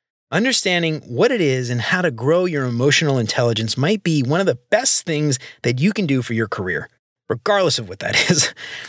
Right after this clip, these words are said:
It doesn't matter what you do. Mastering the skill might be one of the most important things that you can do to ensure your future success. The term emotional intelligence was created by two researchers, Peter Salovey and John Mayer.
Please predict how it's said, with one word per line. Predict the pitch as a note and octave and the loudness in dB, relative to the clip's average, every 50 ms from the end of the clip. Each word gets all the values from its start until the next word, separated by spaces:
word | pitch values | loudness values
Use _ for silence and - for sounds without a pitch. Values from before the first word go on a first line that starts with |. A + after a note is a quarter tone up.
| - - | -12 -6
It | - - | -4 0
doesn't | B2+ B3+ C4 C#4 D4 A#3 | 2 2 2 2 0 0
matter | G3+ G3 G3 F#3+ F#3 | 0 0 2 2 2
what | F3 F3 D3+ | 0 0 -2
you | C3+ B2+ | -4 -4
do. | A2 A2 G2 G2+ | -2 -4 -4 -2
Mastering | A#2 C#3+ F3 G#3 A#3 - - - A#3 A3 A3 G#3+ G3+ | 0 0 2 2 2 0 0 0 0 0 0 0 0
the | F#3 | 0
skill | - - - - E3+ D3 C#3 C3+ C3 _ _ _ _ _ _ - | 0 0 0 2 2 2 2 2 0 _ _ _ _ _ _ -2
might | C3+ D3 F3 E3+ | 0 0 0 2
be | G3 F#3 | 0 0
one | E3 D#3+ | 0 2
of | D#3 D3+ | 2 2
the | C#3 | 0
most | C#3 C3+ C#3 C#3 - | 2 2 2 0 0
important | B2+ A#2 - - F3 E3 F3+ E3+ | -2 -2 0 0 2 2 0 -2
things | - C3 C3 C3 B2 | -2 0 2 2 2
that | A#2 | 2
you | A#2 D3 F#3+ | 2 0 0
can | F#3+ F#3+ C#3+ | 0 0 0
do | C3 B2+ | 0 0
to | B2 B2 | 0 0
ensure | A2+ A2 - - - C#3 C#3 C#3+ C#3+ C#3 - _ _ _ - | 0 0 0 0 0 2 2 2 2 0 -4 _ _ _ -4
your | A2+ G#2 | -4 -2
future | - - - C3+ B2+ - B2+ | 0 2 2 2 2 2 0
success. | A2+ - - - - - B2 G#2+ - - - - - _ _ _ _ _ _ _ _ _ _ _ _ _ _ _ - | 0 -2 -2 0 0 2 2 0 0 0 -2 -4 -4 _ _ _ _ _ _ _ _ _ _ _ _ _ _ _ -4
The | C3+ C3 | -2 -2
term | - G#3 C#4 F4 F4 | 0 2 0 0 2
emotional | C#4 G#3 G#3 G3+ - - F3+ E3 | 2 2 2 2 0 0 0 0
intelligence | D3+ C3+ - D3 C3+ C3+ C3+ B2+ B2+ A#2 | 0 0 0 0 0 0 0 0 -2 -2
was | B2 A#2+ - | -2 -2 -2
created | - - C3 C3 C3 B2+ | 0 0 0 2 0 0
by | A2 A2 | -2 -2
two | G#2+ - A#3+ A#3 | -2 -2 0 0
researchers, | G#3 F#3 E3 - - C3+ B2+ - - B2+ B2 B2 B2 - - _ _ _ _ _ _ _ _ - | 2 2 2 2 2 2 2 0 -2 -2 0 0 -2 -2 -4 _ _ _ _ _ _ _ _ -6
Peter | - E3+ E3+ F3 | -2 0 0 2
Salovey | C#3+ - - D#3 D3 D3+ D3 B2+ B2+ B2+ B2 B2 A#2+ A#2+ A#2 A#2 G#2+ | 2 2 2 2 2 2 0 0 0 0 0 0 0 0 0 -2 -2
and | A2+ A2+ | -2 -2
John | G#2+ A2+ B2+ B2+ B2 B2 B2 A#2+ A#2 | 0 0 2 2 2 2 2 2 2
Mayer. | A2+ G#2+ G#2 A2 A#2+ D3+ F#3+ | 0 0 -2 -2 -2 -4 -4